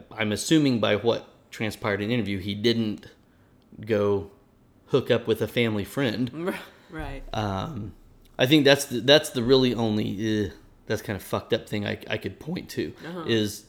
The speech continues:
Speaker 1: Will took this guy in.
Speaker 2: I know.
Speaker 1: And
Speaker 2: That, yeah, that
Speaker 1: that,
Speaker 2: is
Speaker 1: that was a
Speaker 2: amazing.
Speaker 1: shit thing.
Speaker 2: Mm-hmm.
Speaker 1: Uh, and I do blame Jada and this August dude for that. But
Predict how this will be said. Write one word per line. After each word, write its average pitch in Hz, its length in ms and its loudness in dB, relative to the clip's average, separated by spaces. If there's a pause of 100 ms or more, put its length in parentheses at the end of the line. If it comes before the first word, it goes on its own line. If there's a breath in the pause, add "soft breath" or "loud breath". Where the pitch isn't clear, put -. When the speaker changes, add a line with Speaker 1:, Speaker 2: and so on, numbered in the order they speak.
Speaker 1:
Will 131 400 6
took - 240 -2
this 117 180 0
guy 110 380 2
in. 113 360 2
Speaker 2:
I 147 200 -6
know. 139 640 -10 (100)
Speaker 1:
And 104 580 0 (120)
Speaker 2:
That, 202 440 2
yeah, 143 300 -4
that 151 100 -6
Speaker 1:
that, 127 180 8
Speaker 2:
is 123 160 -6
Speaker 1:
that 123 300 6
was 107 180 0
a 101 40 0
Speaker 2:
amazing. 95 100 -2
Speaker 1:
shit - 300 0
thing. 104 300 -2 (160)
Speaker 2:
Mm-hmm. 135 100 -8
Speaker 1:
Uh, 110 60 0
and 117 160 2
I 110 100 6
do 117 320 4
blame 104 460 0 (560)
Jada 101 420 2
and 98 160 -4
this 92 100 -8
August 98 300 -4
dude 107 160 -8
for 104 380 -4
that. - 320 -10 (500 loud breath)
But 127 460 8